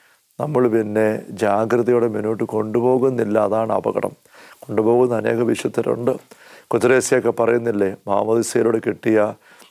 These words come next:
ആ വിശുദ്ധി, പ്രസാദപരാവസ്ഥ അവൻ ഇതുവരെ നഷ്ടപ്പെടുത്തിയിട്ടില്ല.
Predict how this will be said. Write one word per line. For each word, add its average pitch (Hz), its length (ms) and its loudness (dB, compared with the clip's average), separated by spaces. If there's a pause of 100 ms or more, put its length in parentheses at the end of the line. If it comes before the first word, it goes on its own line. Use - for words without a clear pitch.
(120)
ആ 107 40 0
വിശുദ്ധി, 101 640 -2 (100)
പ്രസാദപരാവസ്ഥ 98 1300 0 (1200)
അവൻ 104 200 -2
ഇതുവരെ 104 420 0
നഷ്ടപ്പെടുത്തിയിട്ടില്ല. 127 1080 -2